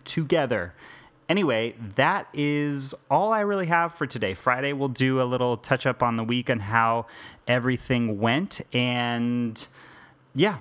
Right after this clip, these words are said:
we're going to get that done. So thanks for listening to the podcast today. This has been Call to Content, and I will talk to you guys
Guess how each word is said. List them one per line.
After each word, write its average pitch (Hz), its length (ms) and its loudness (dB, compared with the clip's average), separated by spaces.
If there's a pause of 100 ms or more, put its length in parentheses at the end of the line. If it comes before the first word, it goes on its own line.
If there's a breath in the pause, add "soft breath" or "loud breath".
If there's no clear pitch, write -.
we're 127 140 2
going 131 220 0
to 123 60 -4
get 127 140 -2
that 127 160 0
done. 147 180 2
So 131 360 0
thanks 143 240 0
for 160 100 0
listening 135 280 0
to 117 80 0
the 110 60 -10
podcast 127 680 0
today. 110 480 -2 (280 loud breath)
This 123 160 0
has 123 100 -2
been 117 220 -2
Call 123 280 0
to - 120 -8
Content, 135 720 -2 (100)
and 113 1080 -2
I 117 160 0
will 120 140 -2
talk 127 300 -2
to 131 120 -4
you 120 140 -2
guys 113 420 0